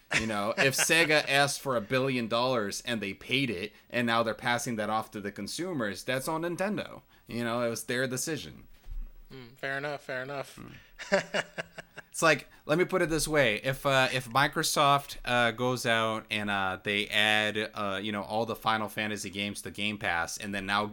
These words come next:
Speaker 1: they, Game Pass doubles in price, like, I wouldn't be here being like, "Ah, damn, Square Enix." Like, Microsoft got into a bad deal, made a bad decision, and now it's, like, passing it along to us and overcharging us, you know? So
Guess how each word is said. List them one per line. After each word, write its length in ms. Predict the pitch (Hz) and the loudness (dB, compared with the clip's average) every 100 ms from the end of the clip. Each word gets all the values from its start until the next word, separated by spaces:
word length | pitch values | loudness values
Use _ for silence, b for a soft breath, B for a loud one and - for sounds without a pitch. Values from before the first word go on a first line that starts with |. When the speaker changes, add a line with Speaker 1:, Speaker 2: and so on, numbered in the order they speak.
| - | -6
Speaker 1:
they, 240 | 107 95 - | -6 -6 -10
Game 240 | 117 107 104 | -4 -2 0
Pass 280 | 104 101 95 | -2 -2 -4
doubles 420 | 101 95 92 95 | -6 -4 -6 -8
in 140 | 80 | -12
price, 540 | - 92 64 - - - b b | -8 -6 -6 -6 -8 -10 b b
like, 420 | 110 104 98 - - | 0 0 -2 -6 2
I 80 | 135 | 4
wouldn't 320 | 151 180 147 | 4 2 0
be 200 | 143 147 | 0 0
here 160 | 135 123 | 0 -2
being 180 | 123 | -4
like, 120 | 117 113 | -2 4
"Ah, 340 | 143 135 135 - | 6 6 4 2
damn, 300 | 135 131 120 | 2 2 -2
Square 400 | - 160 139 135 | -4 -2 0 0
Enix." 580 | 131 120 110 - - - B B | 0 0 -2 -2 -4 -4 B B
Like, 340 | 135 123 - - - _ | 0 0 0 -10 -16 _
Microsoft 640 | 113 117 127 139 139 131 - | 2 2 4 0 0 0 0
got 220 | 117 127 | -2 0
into 260 | 135 131 135 | -2 -4 -6
a 60 | |
bad 380 | 110 110 127 113 | -2 -2 -2 -2
deal, 260 | 123 156 139 | -2 0 0
made 160 | 127 | -2
a 60 | 131 | -2
bad 240 | 120 127 | -4 -4
decision, 520 | 127 - 135 143 131 | -4 -4 -4 -2 -4
and 120 | 107 107 | -4 -4
now 180 | 107 | -4
it's, 160 | 117 - | -4 -6
like, 160 | 113 - | -8 -4
passing 400 | 107 113 127 117 | -4 -2 -4 -4
it 80 | |
along 320 | 113 110 117 110 | -4 -4 -4 -6
to 160 | 104 | -6
us 460 | 120 156 - - - | -4 -4 -6 -10 -10
and 320 | 101 98 95 - | -10 -10 -10 -8
overcharging 720 | 104 107 104 - 131 135 113 | -6 -4 -6 -6 -6 -6 -8
us, 240 | - - - | -10 -12 -8
you 140 | 101 | -8
know? 260 | 95 113 139 b b | -6 -8 -12 b b
So 480 | - 95 85 95 | -8 -4 -4 -6